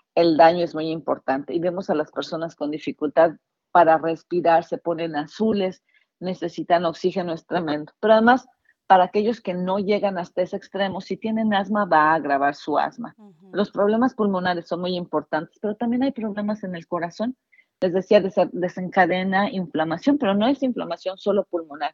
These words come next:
Speaker 1: inflamación a todos los niveles que ustedes puedan imaginarse. En el corazón va a favore-, los fumadores tienen un mayor número de ataques al corazón,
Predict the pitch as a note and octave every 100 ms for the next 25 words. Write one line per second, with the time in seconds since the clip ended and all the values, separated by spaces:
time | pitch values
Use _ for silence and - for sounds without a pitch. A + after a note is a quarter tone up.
0 | - F#3+ G3 G#3 G#3 B3+ - E3+ D#3 _
1 | - F#3+ G3 G3 F3+ F#3 D#3+ D#3 D#3+ D#3+
2 | F3 F#3 F#3 E3+ - F#3 F#3+ - E3+ F3
3 | F3+ E3 D3+ D#3 E3 D#3 D#3 - _ _
4 | _ _ _ G3 G3+ F#3 - F#3 F3+ -
5 | C4+ C#4+ _ _ _ - G3 G3+ A3 G3
6 | F#3+ F#3+ F#3+ F#3+ G3+ G3+ F#3+ A3+ B3+ -
7 | G3 G3+ G3+ F#3+ F3+ E3 D#3+ F3 F3+ F#3+
8 | F3+ E3+ D#3+ D3 E3+ E3+ G3+ G#3 G#3 G#3
9 | G3+ G3 - G#3